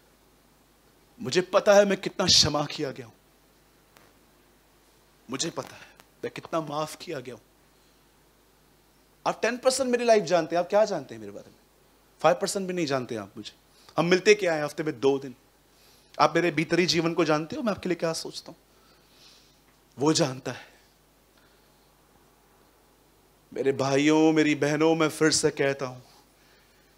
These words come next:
क्षमा पाना एक बहुत बड़ी बात है। आप में से बहुतों को परमेश्वर के खून को आपने पानी की तरह इस्तेमाल किया है, क्योंकि आपको उस दर्द का एहसास नहीं है जिसमें से खून बहा।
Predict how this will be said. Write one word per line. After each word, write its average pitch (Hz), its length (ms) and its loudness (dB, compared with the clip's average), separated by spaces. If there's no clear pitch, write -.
क्षमा 143 540 2
पाना 139 760 -2
एक 120 140 -14
बहुत 147 400 -6
बड़ी 131 180 -8
बात 120 260 -20
है। - 100 -20
आप 127 180 -6
में 139 40 -4
से 139 140 -2
बहुतों 165 800 0
को 156 300 -4
परमेश्वर 143 600 -6
के 139 80 -4
खून 147 500 -6
को 143 180 -4
आपने 135 300 -4
पानी 135 400 -4
की 156 120 -10
तरह 131 180 -10
इस्तेमाल 120 440 -10
किया 110 220 -14
है, 104 60 -16
क्योंकि - 160 -4
आपको 135 320 -2
उस 135 120 -6
दर्द 156 440 4
का 165 160 0
एहसास 135 500 -2
नहीं 127 160 -2
है 120 100 -2
जिसमें 117 320 -10
से 113 120 -10
खून 120 300 -8
बहा। 113 360 -6